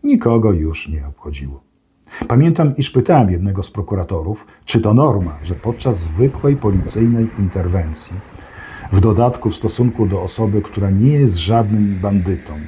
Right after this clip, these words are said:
żadnym groźnym przestępcą, ludzie tracą zdrowie.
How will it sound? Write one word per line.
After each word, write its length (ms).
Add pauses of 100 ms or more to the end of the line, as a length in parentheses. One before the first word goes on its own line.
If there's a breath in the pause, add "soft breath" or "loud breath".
żadnym 560
groźnym 540
przestępcą, 760 (180)
ludzie 380 (120)
tracą 380
zdrowie. 360